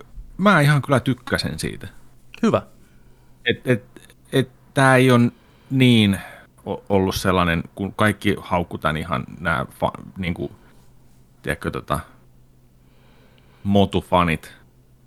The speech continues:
Speaker 1: niin, niin sen, et ihan täysin, et niinku, et, et miten sä voit tehdä niinku sarjan He-Manista ja sit se on Teela pääosassa ja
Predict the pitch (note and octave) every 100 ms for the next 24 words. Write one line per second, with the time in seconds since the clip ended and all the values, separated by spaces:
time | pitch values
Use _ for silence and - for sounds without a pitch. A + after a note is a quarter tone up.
0 | _ _ _ _ _ F#2 D#2 D#2+ - -
1 | F2 - F2+ F2 E2 F#2 D#2+ - - F2
2 | F2+ E2+ E2+ E2+ F2 C#2+ - D#2 C#2+ -
3 | - - - - _ _ F#2 - G#2 F#2+
4 | F#2+ F2+ E2+ E2+ - F#2+ F2 E2 D#2 D2+
5 | E2 - F2+ F2+ D2 F2 F#2+ E2 D#2 C2
6 | - - - - - - F2+ - F#2 D#2
7 | C2+ C#2 - C2+ A1 - F2 - B1